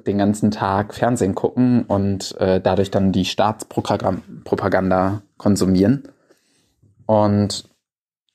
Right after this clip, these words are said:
am letzten Tag waren wir dann auch ein bisschen melancholisch gestimmt, als wir so darüber gesprochen haben. Und Paweł formulierte dann den Satz,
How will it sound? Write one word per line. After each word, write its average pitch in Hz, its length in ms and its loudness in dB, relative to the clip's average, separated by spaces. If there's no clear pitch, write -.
am 113 120 2
letzten 123 260 0
Tag 117 260 -2
waren 110 120 0
wir 110 60 2
dann 110 140 2
auch 95 180 -2
ein 104 340 -2
bisschen 117 300 0
melancholisch 110 680 2
gestimmt, 117 460 0
als - 160 -4
wir 107 60 0
so 107 120 2
darüber 107 240 2
gesprochen 110 420 -2
haben. 107 300 0
Und 104 120 -8
Paweł 107 540 2
formulierte 110 520 0
dann 101 200 0
den 101 180 -2
Satz, 104 420 -4